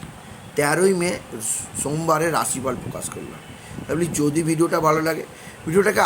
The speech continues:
আরও বেশি শেয়ার করে দেবেন। আর আমি শিলিগুড়ি যাচ্ছি, যারা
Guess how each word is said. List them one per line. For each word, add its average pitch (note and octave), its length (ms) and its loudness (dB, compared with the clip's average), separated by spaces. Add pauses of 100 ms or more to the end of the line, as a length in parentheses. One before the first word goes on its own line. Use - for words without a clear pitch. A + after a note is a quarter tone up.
আরও F3 200 6
বেশি G3 200 4 (240)
শেয়ার D#3 240 4 (100)
করে D#3 200 -2
দেবেন। D3+ 200 -6 (520)
আর D3+ 80 4 (120)
আমি D#3+ 120 2 (100)
শিলিগুড়ি E3+ 520 2
যাচ্ছি, D#3 320 0 (480)
যারা F#3+ 160 8